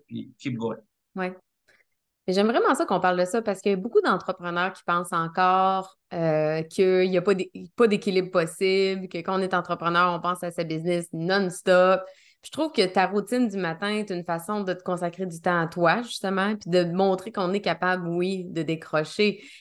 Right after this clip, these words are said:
Speaker 2: tu sais, t'es, euh, quand même, en, comme on dit, t'as trente-trois ans, fait que tu sais, c'est pas juste non plus les Manitou entrepreneurs de cinquante-deux ans qui peuvent dire, tu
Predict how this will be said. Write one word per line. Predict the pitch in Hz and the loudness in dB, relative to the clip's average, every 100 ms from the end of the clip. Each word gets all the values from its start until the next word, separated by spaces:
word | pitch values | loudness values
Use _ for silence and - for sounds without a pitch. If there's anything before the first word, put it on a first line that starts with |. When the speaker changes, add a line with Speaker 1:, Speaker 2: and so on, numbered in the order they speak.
| _ - | _ 0
Speaker 2:
tu | |
sais, | 254 | 4
t'es, | 220 185 | 6 4
euh, | 180 | 2
quand | 185 | 0
même, | 202 214 | 0 0
en, | 175 170 165 | 0 0 -4
comme | 175 170 | -6 -6
on | 165 | -4
dit, | 208 | -4
t'as | 202 | -4
trente-trois | 175 185 175 - 170 180 | -4 -4 -6 0 0 2
ans, | 208 | 0
fait | 202 170 | 0 -4
que | - | -2
tu | |
sais, | 220 | -2
c'est | 214 202 | -2 2
pas | 214 208 | 6 6
juste | 233 233 | 4 -2
non | 214 185 | -2 -2
plus | 180 214 | -2 -2
les | 208 185 180 175 | 0 0 -2 -2
Manitou | 175 185 185 202 180 - 214 208 | -4 -4 -2 -2 -4 -6 -2 0
entrepreneurs | 180 175 180 175 165 175 180 | 0 -2 -10 -8 -4 -2 -2
de | |
cinquante-deux | 165 170 170 170 160 151 170 | -4 -4 -4 -4 -4 -4 -2
ans | 180 180 | -2 -4
qui | 180 | -4
peuvent | 160 160 160 - _ 180 | -4 -4 -8 -18 _ -2
dire, | 185 214 220 | 6 8 8
tu | 208 | 4